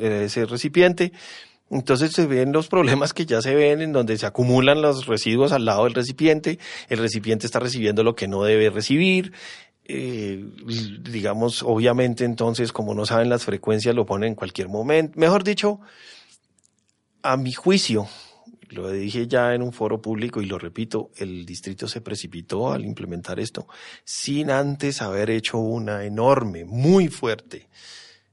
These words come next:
eh, campaña, es más, más aún, eso debe ser un programa de gobierno, ni siquiera una campaña, sino un programa de gobierno y de todos los gobiernos,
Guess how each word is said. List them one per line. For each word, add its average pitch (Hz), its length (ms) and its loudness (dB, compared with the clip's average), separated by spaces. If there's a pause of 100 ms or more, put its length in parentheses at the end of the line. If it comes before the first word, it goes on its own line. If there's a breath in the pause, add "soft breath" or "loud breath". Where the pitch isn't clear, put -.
(160)
eh, 101 180 -8
campaña, 104 520 -2
es 107 160 -6
más, 117 140 0
más 117 180 -2
aún, 117 240 -2
eso 87 160 -6
debe 107 80 -2
ser 113 140 -2
un 117 220 -6
programa 123 520 4
de 120 80 2
gobierno, 101 420 2
ni 92 100 -10
siquiera 107 320 -6
una 110 120 -6
campaña, 98 440 -8
sino 95 180 -10
un 87 60 -12
programa 113 520 -2
de 107 180 -2
gobierno 104 300 2
y - 20 4
de 123 80 4
todos 131 160 4
los 127 100 0
gobiernos, 95 440 -4